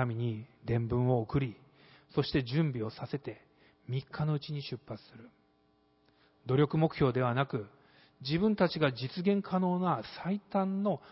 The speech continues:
最善の応答を彼はしていったんです。私たちもまた、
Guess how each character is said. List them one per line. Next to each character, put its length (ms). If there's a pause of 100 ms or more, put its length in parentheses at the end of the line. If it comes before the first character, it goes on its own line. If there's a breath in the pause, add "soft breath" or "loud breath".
(260 loud breath)
最 180
善 340
の 300
応 180
答 160
を 240
彼 300
は 360
し 120
て 100
い 40
っ 60 (120)
た 80
ん 100
で 120
す。 120 (3500 soft breath)
私 260
た 120
ち 80
も 120
ま 160
た、 240